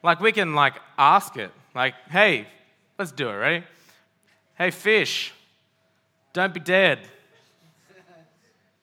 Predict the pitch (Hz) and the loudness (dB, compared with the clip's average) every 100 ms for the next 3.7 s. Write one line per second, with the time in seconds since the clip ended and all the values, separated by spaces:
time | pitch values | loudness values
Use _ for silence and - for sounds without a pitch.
0 | _ _ _ _ _ _ _ _ _ _ | _ _ _ _ _ _ _ _ _ _
1 | _ _ _ _ _ _ _ _ _ 403 | _ _ _ _ _ _ _ _ _ -20
2 | 415 _ 320 _ _ _ _ _ _ _ | _ _ _ _ _ _ _ _ _ _
3 | 175 180 135 143 120 95 | -4 -4 0 0 0 -4